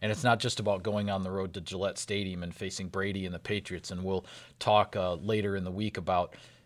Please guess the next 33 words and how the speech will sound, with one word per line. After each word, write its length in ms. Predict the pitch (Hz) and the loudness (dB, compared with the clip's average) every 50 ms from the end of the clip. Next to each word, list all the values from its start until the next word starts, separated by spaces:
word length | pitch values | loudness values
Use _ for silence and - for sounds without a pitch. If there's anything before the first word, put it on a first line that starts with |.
| _ _ - | _ _ -2
uh, 120 | 95 95 | -2 0
more 220 | 95 107 117 113 - | 2 4 2 4 4
specifically 640 | - - 104 - - 127 110 104 104 - 104 95 | 2 -2 0 -2 0 0 0 -2 -2 -2 -2 -2
about 300 | 95 82 98 95 95 - | 2 4 4 4 4 2
the 100 | - 90 | -4 -8
opponent. 460 | 85 - - 110 123 135 117 - - - - - - - - _ _ - | -8 -6 -2 0 2 2 2 -2 -4 -8 -20 -20 -20 -20 -20 _ _ 0
But 260 | 117 110 - - 120 | 0 0 0 -4 -12
the 60 | 107 | 0
bottom 320 | 90 131 135 151 143 117 | 4 8 10 10 10 8
line 220 | 120 131 147 143 127 | 8 6 6 6 6
is 120 | 117 107 | 4 2
the 80 | - 101 | -2 -6
Packers 400 | - - 131 139 - - 117 101 | 0 2 2 2 2 -2 -4 -4
are 140 | 110 - - | -4 0 0
oh 160 | 110 120 120 | 2 2 2
and 100 | 101 - | 0 -2
three 280 | - - 123 120 117 | -6 -6 -4 -2 0
on 120 | 113 107 104 | 0 0 -2
the 80 | 98 | -4
road, 400 | 87 92 107 107 101 90 85 80 - | -4 -2 0 0 0 0 -2 -4 -6
and 140 | - 92 98 | -6 -2 0
they 120 | 117 127 | 0 0
just 200 | 131 113 101 - | 0 -2 -4 -4
laid 220 | - 101 110 110 98 | 0 2 2 4 2
it 120 | 95 90 - | 2 -2 -2
all 300 | - 104 113 123 131 131 | 2 6 8 8 10 10
on 160 | 127 120 117 104 | 10 8 6 4
the 60 | 101 | 2
line 380 | 98 98 101 110 107 107 101 | 0 0 2 2 2 2 0
on 160 | 98 98 95 95 | 0 0 -2 -2
the 60 | 90 | -4
road 420 | 85 95 98 98 95 92 90 85 - | -2 0 0 2 2 0 -2 -4 -6
against 540 | 92 90 87 110 101 98 95 - - - | -8 -6 -2 -2 -2 -2 -2 -4 -8 -10